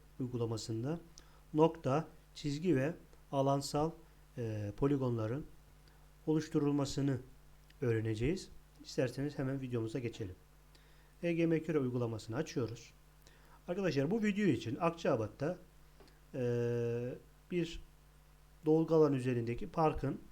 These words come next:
e, nokta, çizgi ve alan özelliklerine göre bir sayısallaştırma yapacağız. Şimdi ben burada görüyorsunuz Akçabat sahili oldukça ilçeye göre büyük bir alan.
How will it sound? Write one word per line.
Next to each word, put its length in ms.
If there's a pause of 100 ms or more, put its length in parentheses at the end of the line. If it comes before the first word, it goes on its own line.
(560)
e, 60 (760)
nokta, 500
çizgi 400
ve 60
alan 380 (320)
özelliklerine 560
göre 260 (440)
bir 160 (360)
sayısallaştırma 680
yapacağız. 540 (720)
Şimdi 420
ben 180
burada 360
görüyorsunuz 400
Akçabat 440
sahili 460
oldukça 580 (1120)
ilçeye 280
göre 220
büyük 220
bir 60
alan. 260